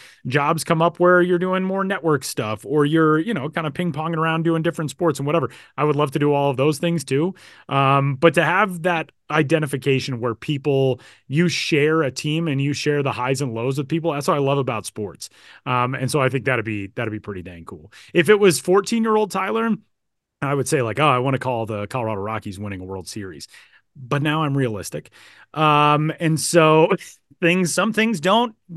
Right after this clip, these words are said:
come to fruition in life. And, uh, but no, I mean, I think, I think, uh, yeah, being, being a teams person is, for all of you out there who are a teams person,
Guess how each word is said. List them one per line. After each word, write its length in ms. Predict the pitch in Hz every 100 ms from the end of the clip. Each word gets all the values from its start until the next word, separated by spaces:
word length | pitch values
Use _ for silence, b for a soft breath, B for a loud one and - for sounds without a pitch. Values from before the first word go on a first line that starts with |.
| 147
come 260 | 202 214 220
to 100 | 214
fruition 460 | 202 196 - -
in 100 | 104
life. 160 | - _ _ b b b
And, 440 | 160 165 165 165 170
uh, 440 | 170 165 165 160 165
but 240 | 156 180
no, 200 | 160 120
I 100 | 151
mean, 160 | 165 160
I 80 |
think, 320 | 156 175 165 165
I 100 | 147
think, 320 | 139 151 131
uh, 360 | 143 127 127 123 b b b b
yeah, 240 | 135 117 - 135
being, 380 | 151 156 151 139
being 240 | 180 185
a 120 | 156
teams 500 | 139 - 180 175 165
person 480 | - 151 135 143 123
is, 360 | 117 113 107 123 120
for 280 | - 160 151
all 240 | 156 220
of 100 | 226
you 140 | 202 185
out 140 | 180
there 140 | 175 151
who 140 | 160
are 140 | 143
a 80 | 127
teams 400 | 117 165 156 151
person, 560 | - 143 135 170 170